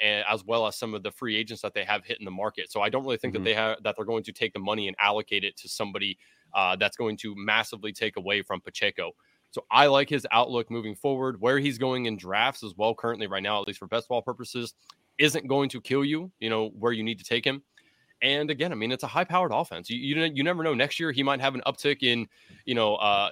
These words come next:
Speaker 1: in carries with, you know, in the five-yard uh, you know, within the five-yard line. And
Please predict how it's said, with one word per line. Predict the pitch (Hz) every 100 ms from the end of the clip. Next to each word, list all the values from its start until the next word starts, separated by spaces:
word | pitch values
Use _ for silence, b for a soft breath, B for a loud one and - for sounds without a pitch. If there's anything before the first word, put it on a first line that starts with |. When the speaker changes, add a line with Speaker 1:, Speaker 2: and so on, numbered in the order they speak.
| 107
Speaker 1:
in | 120 110
carries | 127 131 131 120
with, | 123 117
you | 117
know, | 98
in | 120
the | 117
five-yard | - 120 113 107 117 123 110 _ _ _ -
uh, | 101 92 95
you |
know, | 110
within | 107 131
the | 117
five-yard | 113 107 107 127
line. | 110 104 104
And | 107 104 101 98